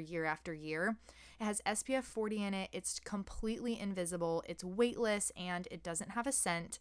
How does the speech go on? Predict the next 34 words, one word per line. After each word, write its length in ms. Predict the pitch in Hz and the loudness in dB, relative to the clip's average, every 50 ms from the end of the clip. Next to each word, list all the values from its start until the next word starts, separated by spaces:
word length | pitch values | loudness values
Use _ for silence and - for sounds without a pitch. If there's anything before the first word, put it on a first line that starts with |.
| - - | -4 0
And 120 | 208 208 | 2 2
the 60 | 214 | 2
best 260 | 190 - 208 220 - - | 2 2 0 2 2 4
way 160 | 311 320 320 | 4 4 4
to 80 | 330 | 4
describe 400 | 339 294 - - - 202 196 196 | 2 2 0 0 0 0 0 0
how 160 | 185 190 185 175 | 2 2 0 0
it 80 | - | 0
feels 380 | - - 175 170 170 185 180 - | -2 -4 -2 0 0 0 0 -2
is 140 | - - - | -4 -4 -4
to 100 | - 196 | -4 -4
compare 360 | - 208 180 - 196 180 185 | -4 -4 -4 -2 -2 -2 -2
it 60 | 185 | -2
to 80 | - 226 | -2 -2
the 80 | 240 | -2
consistency 800 | 240 - 233 208 - - 180 - - - 185 180 - 202 185 185 | -2 0 0 0 0 -2 -2 -2 -2 -2 -2 -2 -2 -2 -4 -4
of 140 | - 165 165 | -4 -4 -4
a 40 | 165 | -4
makeup 360 | 165 160 156 - - 123 - | -2 -2 -2 -2 -2 -2 -2
primer. 400 | - 123 120 98 113 104 - - - - - - - - - | -4 -6 -6 -4 -4 -6 -6 -8 -12 -18 -20 -20 -20 -12 -6
It 160 | - 190 - | -4 -4 -2
literally 400 | 180 214 226 226 247 262 262 269 | 0 2 2 4 4 4 2 0
feels 400 | 247 - - 220 202 196 202 185 | -2 -2 -4 -2 -2 -2 -2 0
satiny 580 | - - - - - 151 156 - 185 190 196 196 | 0 0 2 4 6 4 4 4 2 -2 -2 0
when 140 | 190 185 175 | 0 -2 -2
it 100 | 110 - | -4 -2
goes 220 | - 175 170 - | -2 -2 -2 -2
on, 300 | - 151 151 160 170 185 | 0 0 0 0 0 -2
and 160 | - - 175 | -4 -6 -8
it's 180 | 175 131 - - - | -6 -6 -6 -6 -2
so 560 | - - - - - - - 190 185 208 247 | 0 2 4 4 4 4 4 4 4 2 2
good 300 | 226 214 196 185 185 185 | 2 2 2 2 2 0
that 120 | 180 - - | -2 -2 -4
you'll 220 | 185 196 185 - | -4 -6 -6 -2